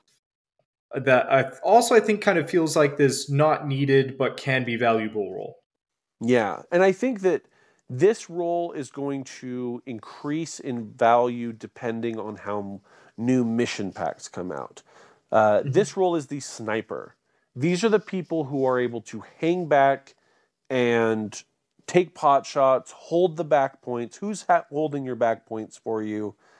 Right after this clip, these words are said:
Speaker 2: And get that value from afar. So, you know, chief on the list, Cad Bane, right? He's sitting there. "Oh, you didn't? Well, I'm gonna do some extra damage," right? Gonna hit you afar. I would throw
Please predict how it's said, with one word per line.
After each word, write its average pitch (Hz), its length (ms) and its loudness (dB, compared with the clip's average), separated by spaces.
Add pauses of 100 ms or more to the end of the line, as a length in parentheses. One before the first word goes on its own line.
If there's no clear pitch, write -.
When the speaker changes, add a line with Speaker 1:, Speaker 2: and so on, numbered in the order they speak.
(240)
Speaker 2:
And 123 140 0
get 143 200 2
that 120 200 2
value 104 340 0
from 101 180 -14
afar. 87 360 -8
So, 101 380 -2 (520)
you 120 100 2
know, 104 140 4
chief - 360 -2
on 175 140 4
the 151 60 0
list, 151 360 0 (320)
Cad 135 340 2
Bane, 67 320 -12 (380)
right? 120 400 0
He's 127 220 -12
sitting 139 320 -2
there. 131 360 -2
"Oh, 196 120 4
you 160 120 -2
didn't? 165 180 -4
Well, 185 240 -2
I'm 180 100 -4
gonna 165 120 -4
do 143 140 -6
some 127 180 -8
extra 113 300 -8
damage," 90 540 -14 (440)
right? 131 320 4 (760)
Gonna 135 140 2
hit 123 140 -4
you 120 60 4
afar. 101 340 0 (320)
I 160 140 6
would 185 200 -2
throw 156 540 -4